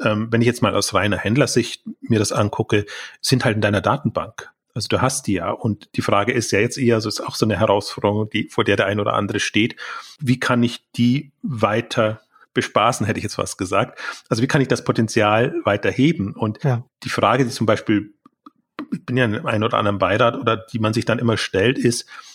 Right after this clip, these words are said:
Speaker 1: ticken die Kunden, die jetzt da neu dazugekommen sind, anders als bestehende. Und bis jetzt, also wo, wo ich zumindest dabei bin,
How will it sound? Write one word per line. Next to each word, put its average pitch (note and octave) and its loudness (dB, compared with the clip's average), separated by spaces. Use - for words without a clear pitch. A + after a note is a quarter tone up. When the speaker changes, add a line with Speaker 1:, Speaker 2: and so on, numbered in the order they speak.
Speaker 1:
ticken C#3+ 2
die C#3 2
Kunden, F3+ 0
die C#3+ 2
jetzt C3+ 0
da A#2+ 4
neu G#2+ 2
dazugekommen A2 -2
sind, D#3+ 0
anders D3 2
als A#2+ -2
bestehende. G#2 0
Und B2 0
bis A2+ 0
jetzt, C#3 0
also A2+ -4
wo, G#2+ -4
wo G#2+ 2
ich C#3 -2
zumindest - 0
dabei G#2+ 2
bin, C3 -2